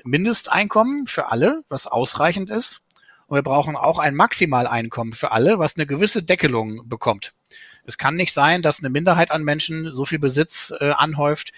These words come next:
also drei Männer im Moment, wie die ärmste Hälfte Welt-, der Welt-, Weltbevölkerung zusammen, von denen siebenhundert Millionen auch noch Hunger leiden. Das kann nicht sein, da brauchen wir quasi eine, ein Mindesteinkommen und ein Maximaleinkommen und Maximalbesitz. Wir reden ja auch über Erbschaften und so weiter.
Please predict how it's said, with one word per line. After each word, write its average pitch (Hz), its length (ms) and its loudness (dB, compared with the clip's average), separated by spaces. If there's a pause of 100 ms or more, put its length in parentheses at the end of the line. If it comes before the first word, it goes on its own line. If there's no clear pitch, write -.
(140)
also 120 200 -6
drei 123 280 2
Männer 147 280 4
im 175 60 0
Moment, 160 420 0 (340)
wie 143 440 -2
die 135 340 -4
ärmste 151 400 0
Hälfte 143 400 4
Welt-, 143 220 4
der 131 100 0
Welt-, 143 180 4 (100)
Weltbevölkerung 135 800 0
zusammen, 143 540 0 (260)
von 135 160 0
denen 139 220 2
siebenhundert 143 400 -2
Millionen 131 380 0
auch 123 100 -4
noch 127 180 -6
Hunger 127 220 0
leiden. 95 280 -2
Das 113 160 -6
kann 131 140 0
nicht 120 160 -4
sein, 139 220 2
da 135 80 0
brauchen 120 260 0
wir 120 180 -2 (300)
quasi 120 320 2
eine, 117 320 0 (240)
ein 107 140 -6
Mindesteinkommen 196 800 0 (340)
und 147 120 -4
ein 131 140 -2
Maximaleinkommen 117 1300 0
und 139 80 -6
Maximalbesitz. 120 920 0
Wir 139 140 -6
reden 127 160 -2
ja 120 60 -2
auch 117 120 -6
über 104 160 -4
Erbschaften 139 460 0
und 170 120 -12
so 170 100 -8
weiter. 180 280 0